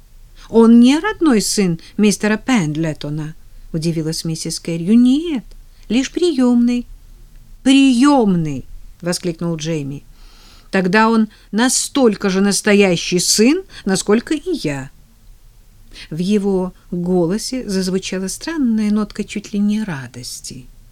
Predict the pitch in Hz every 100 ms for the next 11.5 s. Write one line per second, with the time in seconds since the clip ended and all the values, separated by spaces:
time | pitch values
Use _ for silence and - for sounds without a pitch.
0 | - - 160 143 123 151 220 - - -
1 | - - 196 202 277 - 330 294 262 214
2 | 214 220 254 - 294 208 240 226 190 160
3 | 190 190 190 202 208 214 208 220 - -
4 | - - 208 220 240 262 339 294 262 208
5 | 165 170 160 160 202 - - - - -
6 | - 226 233 208 240 247 - 269 440 403
7 | 240 226 208 - 226 233 285 - - -
8 | - - - - - 214 285 381 214 160
9 | 143 165 180 - 196 - - - - -
10 | - - 175 175 170 160 160 165 160 -
11 | 185 233 214 156 156